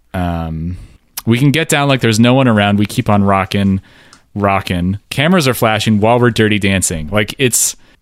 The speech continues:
she never talks about how, well, the only response that she explicitly says to, uh, how she's dealing with this attention is, like, she says in the bridge, she's like,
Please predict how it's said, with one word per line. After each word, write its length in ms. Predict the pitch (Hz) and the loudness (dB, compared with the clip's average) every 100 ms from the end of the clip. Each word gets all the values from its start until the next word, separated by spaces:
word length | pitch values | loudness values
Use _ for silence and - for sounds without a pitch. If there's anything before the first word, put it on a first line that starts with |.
| _ | _
she 240 | 131 - 170 | -4 0 2
never 440 | 165 202 165 147 - _ _ | 2 4 2 2 -2 _ _
talks 380 | - 151 160 - | -4 -2 -2 -2
about 300 | 123 113 110 | 0 0 -2
how, 720 | - 117 107 104 101 101 107 _ _ _ 156 | -4 -2 0 2 4 2 -2 _ _ _ 0
well, 340 | 185 160 - - - - - - - - _ _ - | 2 2 -2 -18 -20 -20 -20 -20 -20 -20 _ _ -4
the 100 | 160 | 0
only 160 | 214 240 | 2 2
response 560 | 170 - 160 160 156 | 0 0 0 2 2
that 100 | 143 | 0
she 180 | 123 135 | 0 0
explicitly 560 | 120 - 151 139 127 110 | 0 0 0 0 2 2
says 480 | - 113 104 101 - | 2 2 2 0 0
to, 800 | - 120 110 101 98 98 95 - _ - | -2 0 2 2 0 -2 -4 -8 _ -10
uh, 440 | 107 95 92 90 | -6 -4 -6 -8
how 340 | - 135 127 | -6 0 2
she's 680 | 117 - 110 101 95 - - _ _ - 107 | 2 2 2 2 0 -2 -6 _ _ -8 -6
dealing 400 | 104 139 135 113 | -2 0 2 2
with 140 | 101 | 0
this 160 | 113 101 | 0 -2
attention 440 | - 107 92 92 | 0 0 0 -2
is, 240 | 95 101 95 | 0 0 0
like, 260 | 92 - - _ - | -2 -4 -12 _ -6
she 140 | 120 | -2
says 320 | - 117 104 | 2 2 2
in 140 | 107 98 | 0 -2
the 80 | |
bridge, 260 | 104 165 123 | 2 2 2
she's 220 | - 120 | -2 0
like, 300 | 117 107 - | 0 0 -4